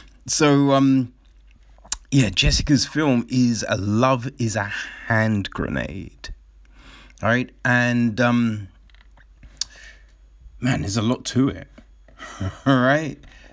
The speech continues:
There is a lot to it, people. You know what I mean? It's a, it's a simple little concept, right? A simple little concept that is handled extremely well.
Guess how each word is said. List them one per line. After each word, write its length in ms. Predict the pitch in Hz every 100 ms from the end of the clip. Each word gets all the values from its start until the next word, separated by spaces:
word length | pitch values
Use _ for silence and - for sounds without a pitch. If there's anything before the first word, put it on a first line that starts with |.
| -
There 260 | 120 131
is 180 | 131 117 -
a 240 | 123 120
lot 680 | 110 107 127 127 - - - - - - - -
to 720 | - - - - 127 196 185
it, 640 | 113 101 - - - - - -
people. 800 | 117 101 92 - 92 95 71 - - - - - -
You 160 | 95 98
know 180 | 104
what 60 | 113
I 20 |
mean? 320 | 131 147 151 147 - - - - - - - - - - - - - - -
It's 280 | 160 147 -
a, 200 | 165 156
it's 160 | 151 143
a 80 | 147
simple 340 | - 190 170
little 200 | 165 131
concept, 800 | - 170 160 - - - - - - - - - -
right? 360 | 123 143 165 -
A 100 | -
simple 400 | - 165 151 147
little 200 | 143 123
concept 560 | - 147 139 120 101 113
that 160 | 104
is 160 | 120 107
handled 680 | - 139 139 135 104 101 - - - - - - 151
extremely 720 | 160 - - 139 135 135 131
well. 460 | 143 156 139 98